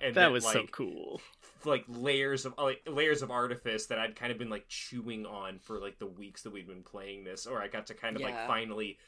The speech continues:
Speaker 1: find ways to articulate that, where, like, Felicio has been, like, so badly, it was, Felicio was, like, nursing these wounds where, like, he has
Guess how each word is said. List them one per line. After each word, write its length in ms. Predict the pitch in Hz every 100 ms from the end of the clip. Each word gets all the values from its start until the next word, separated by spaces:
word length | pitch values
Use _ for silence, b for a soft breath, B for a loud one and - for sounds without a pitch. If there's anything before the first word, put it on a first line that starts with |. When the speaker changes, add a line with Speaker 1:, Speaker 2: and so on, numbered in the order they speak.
| b _
Speaker 1:
find 400 | 139 123 127 113
ways 240 | 120 120
to 120 | - 117
articulate 840 | 110 - 123 110 117 104 98 -
that, 280 | 101 101 -
where, 140 | 113
like, 240 | 110 101 b b b -
Felicio 760 | 147 127 165 - 143 139 135 123
has 140 | 113
been, 340 | - 120 117 104
like, 320 | 104 101 - _ -
so 640 | 113 - - 127 120 117 113
badly, 520 | - 104 104 101 107 107
it 100 | 135
was, 240 | 123 123 - _ _ 123 - -
Felicio 640 | - 127 - 139 147 143
was, 100 | 123
like, 180 | 117 110 b b
nursing 540 | 113 127 147 156 151 127
these 260 | 120 110
wounds 680 | 107 101 117 120 117 110 107
where, 220 | 110 104 95
like, 240 | 95 95
he 340 | - 110 107 110
has 340 | 95 90